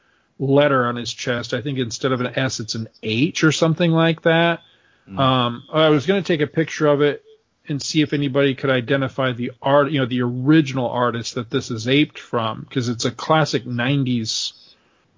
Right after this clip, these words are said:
Speaker 1: uh, art. I just c-, I can't think of who it is, but every time I see it, I'm like, "Oh, I gotta slap that up on, on Facebook
Speaker 2: Well,
Speaker 1: and see if
Speaker 2: I mean,
Speaker 1: it-"
Speaker 2: the art
Speaker 1: yeah.
Speaker 2: I saw, it is the same art. It's just the letter is doctored. It's not, it's not even, like,
Speaker 1: Yeah.
Speaker 2: redrawn.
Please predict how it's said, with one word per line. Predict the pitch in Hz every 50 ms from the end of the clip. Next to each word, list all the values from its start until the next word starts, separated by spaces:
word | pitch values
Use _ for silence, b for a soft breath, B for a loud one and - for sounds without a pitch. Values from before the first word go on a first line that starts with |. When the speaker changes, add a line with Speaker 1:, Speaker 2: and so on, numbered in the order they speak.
| _ -
Speaker 1:
uh, | -
art. | 131 123 117 117 113 113 - - - 127 127 139 147
I | 147 135 131
just | 117 123 127 - -
c-, | - 151
I | - 117 117
can't | 117 - 143 123 113 117
think | 127 117 -
of | 117 104
who | 123 120 113
it | 113 110
is, | 117 120 120 113 110 -
but | 131 131
every | 135 151 165
time | 156 - 160
I | 147 139
see | 127 - - - 131
it, | 123 117
I'm | 117 110
like, | 113 113 - -
"Oh, | 143
I | 147 147
gotta | 160 170 165 127
slap | - - 135 131 127 - -
that | 131 120 120
up | 120 117 -
on, | 113 113 110 110 113 127
on | 127 117 113 113 110 104 107 113 - _ _ _ _ -
Facebook | 127 120 120 -
Speaker 2:
Well, | 196 196 196 180
Speaker 1:
and | 156 117 110
see | - - 123
if | 113 127
Speaker 2:
I | 160
mean, | 170 175 165
Speaker 1:
it-" |
Speaker 2:
the | 170 -
art | 165 185 208 185
Speaker 1:
yeah. | 156
Speaker 2:
I | 160 180 185
saw, | - - 170 156 143 135 135 -
it | - 147 214 262 220 -
is | 156 180 190 165
the | - 117
same | 113 - - 175 170 151 120 107 - _
art. | - 175 196 165 110 - _ _ _ -
It's | 220 220 - - -
just | - 160 143 117 - - - - - _ _ _ _ _ _ _ _ _ _ _ _ _ _ _ _ -
the | 113 123 147 131
letter | 120 123 131 143 175 190 151 110
is | 95 90 -
doctored. | - - 92 76 78 - - - 82 78 78 87
It's | 107 117 - - - -
not, | 170 139 120 113 110 -
it's | 120 147 147 - -
not | 208 185 175
even, | 160 151 139 139 127
like, | 127 120 110 104
Speaker 1:
Yeah. | 127 120 113 110 _ _ _ _ _ _
Speaker 2:
redrawn. | - 143 175 156 113 131 135 160 170 143 104 85 85 85